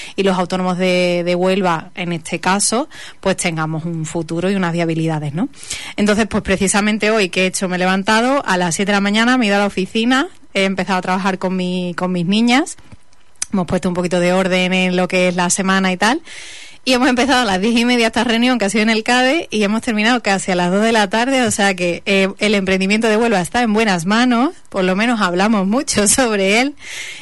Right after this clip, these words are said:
Y, y nada, después pues he seguido trabajando con las niñas un ratito, comer rápido,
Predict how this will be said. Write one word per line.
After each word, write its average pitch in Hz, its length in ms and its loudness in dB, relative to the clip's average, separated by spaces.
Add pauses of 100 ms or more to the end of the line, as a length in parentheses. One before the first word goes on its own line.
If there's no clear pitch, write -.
(160)
Y, 220 800 4
y 202 80 0
nada, 190 180 2
después 170 260 -2
pues 165 140 -4
he 151 40 -6
seguido 165 260 -2
trabajando 170 440 -4
con 170 120 -4
las 175 100 -2
niñas 170 240 -4
un 175 60 -4
ratito, 269 560 0 (200)
comer 170 380 -4
rápido, 262 640 0